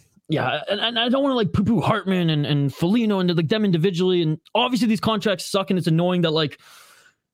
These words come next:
we're stuck here. I, I hope that this is just, like, you know, first ten games, you're, you're, you're getting your skates under you, you're learning systems, y-, y-, staying above, just treading water until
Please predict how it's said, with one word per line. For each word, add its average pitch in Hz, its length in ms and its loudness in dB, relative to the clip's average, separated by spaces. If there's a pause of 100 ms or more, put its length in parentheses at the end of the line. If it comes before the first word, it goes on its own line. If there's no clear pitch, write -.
we're 165 140 2
stuck 185 360 -2
here. 269 280 0 (340)
I, 202 340 0
I 202 180 2
hope 180 400 -2
that 143 140 0
this 151 160 -2
is 135 60 -2
just, 156 200 -2
like, 139 160 -2 (760)
you 151 60 4
know, 139 80 0
first 226 340 -2
ten 214 260 2
games, 196 680 2
you're, 151 440 0 (340)
you're, 160 160 -2
you're 170 200 -2
getting 190 300 0
your 190 100 0
skates 202 360 -2
under 196 220 0
you, 196 340 2
you're 151 380 0
learning 156 640 0
systems, 196 1000 0
y-, 135 120 -10 (100)
y-, - 60 -20 (920)
staying 220 520 -6
above, 190 480 -4
just 160 180 -4
treading 226 380 -2
water 208 380 0
until 214 600 -2